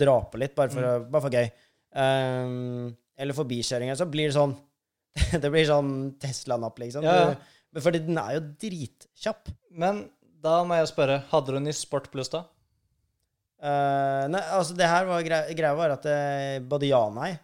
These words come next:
Speaker 1: Jeg testet i alle mulige modes.
Speaker 2: Var den lik-, var den, den var, må ha vært noe annerledes i komfort?
Speaker 1: Ja, ja. Det var mye kjappere til å ta opp på, på Sport Plus enn den var på komfort.
Speaker 2: Ja.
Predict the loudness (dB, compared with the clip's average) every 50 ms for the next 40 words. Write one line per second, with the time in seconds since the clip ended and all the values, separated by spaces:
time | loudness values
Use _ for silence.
0 | _ _ _ -14 -8 -8 -6 -6 -4 -2 0 0 0 0 -2 -4 -4 -4 -4 -2
1 | -2 -2 -4 -4 -6 -6 -6 -6 -8 -8 -8 -6 -8 -8 -8 -8 -12 -12 -12 -14
2 | -16 _ _ _ _ _ -6 -6 -4 -4 -4 -6 -8 -8 -8 -8 -8 -8 -10 -12
3 | _ _ _ _ _ _ _ _ -4 -2 -2 -2 -2 -4 -6 -4 -2 -2 0 0
4 | 2 2 4 2 2 2 2 4 6 6 6 4 2 -2 -4 -2 0 0 0 0
5 | -2 -4 -6 -6 -8 -10 -10 -10 -10 -10 -8 -8 -8 0 6 8 8 10 10 8
6 | 6 2 -4 _ -2 0 2 2 2 2 2 0 0 0 0 0 -2 -2 -4 -8
7 | -12 -8 -6 -6 -4 -2 -4 -4 -2 2 2 2 4 2 0 -2 -4 -20 -12 -4
8 | 0 2 2 4 4 4 4 4 4 2 2 0 -2 -4 -6 -8 -6 -6 -8 -8
9 | -6 -6 -4 -2 -2 -2 -2 -2 -2 -4 -4 -4 -6 -8 -10 -10 -6 -2 0 0
10 | 0 0 -2 -2 -2 -2